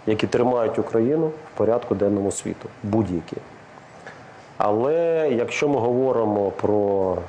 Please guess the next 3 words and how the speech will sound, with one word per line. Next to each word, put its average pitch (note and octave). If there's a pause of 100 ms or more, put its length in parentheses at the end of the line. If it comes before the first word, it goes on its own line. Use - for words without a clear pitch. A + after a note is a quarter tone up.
(2000)
цю B2+
міжнародну A2
подію, A#2